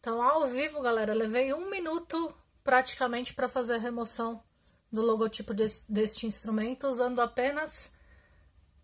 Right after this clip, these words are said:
a palha de aço. Que é a Bombril, que eu não vou falar Bombril, porque a Bombril não tá patrocinando, então eu não vou falar a marca. Mas é isso aí.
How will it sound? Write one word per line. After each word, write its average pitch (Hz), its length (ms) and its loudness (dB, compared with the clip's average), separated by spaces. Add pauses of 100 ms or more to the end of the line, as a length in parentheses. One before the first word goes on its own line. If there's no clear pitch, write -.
a 226 340 0 (420)
palha 233 360 2
de 226 120 0
aço. 180 400 -2
Que - 80 -4
é 320 60 2
a 359 60 4
Bombril, 339 400 -2
que 339 80 -4
eu - 20 -2
não 311 80 -6
vou 311 100 0
falar 277 200 2
Bombril, 277 340 2
porque 285 140 2
a - 20 -4
Bombril 262 320 2
não 247 100 -2
tá 269 120 0
patrocinando, 226 960 -2
então 233 420 -4
eu 233 60 -6
não 220 160 -2
vou 226 100 0
falar 220 300 -2
a 220 80 0
marca. 190 420 -4
Mas 196 240 -2
é 220 80 0
isso 226 220 -2
aí. 196 180 -2